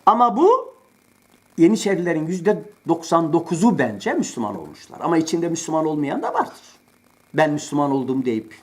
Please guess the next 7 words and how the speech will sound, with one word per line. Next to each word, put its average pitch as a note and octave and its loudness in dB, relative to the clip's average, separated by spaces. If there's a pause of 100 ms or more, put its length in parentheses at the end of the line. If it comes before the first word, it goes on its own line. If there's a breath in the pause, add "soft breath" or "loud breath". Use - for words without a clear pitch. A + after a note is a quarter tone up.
(720)
anladınız B2 -4
mı? F2+ -16 (760 soft breath)
Onu A#3+ 6
kastediyor. A2+ -4 (400 soft breath)
Rabian, A#3+ 2 (520)
bu D#4 0
da A#4+ 2